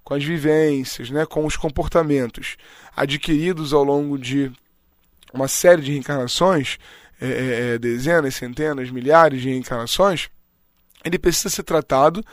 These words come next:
de acordo com as suas necessidades. E a gente começa a distinguir um pouco o processo que é educação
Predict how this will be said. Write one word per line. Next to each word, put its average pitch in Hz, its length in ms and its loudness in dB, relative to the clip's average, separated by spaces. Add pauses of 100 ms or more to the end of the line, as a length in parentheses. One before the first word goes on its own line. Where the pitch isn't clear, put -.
(360)
de 147 140 4
acordo 185 280 4
com 180 120 6
as 175 80 2
suas 190 240 4
necessidades. 175 1000 -4 (400)
E 147 80 -2
a 147 40 4
gente 185 260 0
começa 180 400 0
a 175 40 -6
distinguir 160 440 -2
um 156 100 -2
pouco 131 480 4 (320)
o 139 120 -4
processo 151 840 4
que 147 220 2
é 165 140 8
educação 143 640 0